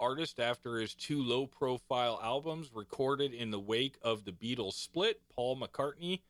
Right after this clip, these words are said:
put together a new group based around the core trio of McCartney and his wife Linda and the ex-Moody Blues guitarist Denny Laine. Interesting. Look at that. We're all learning together.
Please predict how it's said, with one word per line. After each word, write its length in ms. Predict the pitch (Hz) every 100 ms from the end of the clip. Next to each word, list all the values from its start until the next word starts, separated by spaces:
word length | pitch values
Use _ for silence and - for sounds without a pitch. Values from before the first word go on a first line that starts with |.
| _
put 220 | - 160
together 560 | - 113 123 135 139 139
a 140 | 113
new 200 | 107 127
group 320 | 135 127 147 80
based 300 | 98 113 -
around 380 | 110 113 120
the 80 | 101
core 320 | - - 139
trio 480 | 139 - 135 135 143
of 140 | 107 90
McCartney 680 | 90 - 151 147 160 160 -
and 140 | 92
his 140 | 90 -
wife 280 | 107 117 107 90
Linda 500 | 113 143 151 156 143
and 220 | 107 104 95
the 220 | 95 92
ex-Moody 600 | 117 139 - 113 123 131
Blues 340 | 110 120 131 123
guitarist 560 | 113 - 117 117 -
Denny 300 | 98 107 120
Laine. 400 | 110 95 92 76 _ _ _ _ _ -
Interesting. 480 | 240 - - - - _ _ _ _ _ _ _
Look 160 | 170 170
at 100 | 151
that. 220 | 147 85
We're 160 | 87 117
all 200 | 135 113
learning 320 | 110 107 95
together. 480 | 82 73 64 -